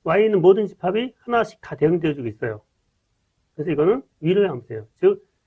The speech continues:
일 대 일 함수이면서 위로의 함수니까 일 대 일 대응도 돼요. 그죠? 그리고 보면 알겠지만 이거는 에프엑스 이퀄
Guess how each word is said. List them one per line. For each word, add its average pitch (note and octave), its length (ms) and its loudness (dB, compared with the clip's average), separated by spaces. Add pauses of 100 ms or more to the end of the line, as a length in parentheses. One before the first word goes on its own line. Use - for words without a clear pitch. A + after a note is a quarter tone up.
(160)
일 G#3+ 180 -6
대 A3 100 2
일 G3 80 4
함수이면서 D#3+ 520 0
위로의 C#3+ 260 -2
함수니까 C3 300 -8
일 F#3+ 160 -6
대 F#3+ 100 2
일 F3 100 0
대응도 D#3 300 -2
돼요. G#2+ 200 -8 (520)
그죠? D3 360 -6 (220)
그리고 G#3 420 -2 (460)
보면 G#3 240 -4
알겠지만 C#3 360 -2
이거는 C3+ 380 -2 (440)
에프엑스 G3 460 0
이퀄 A3 240 2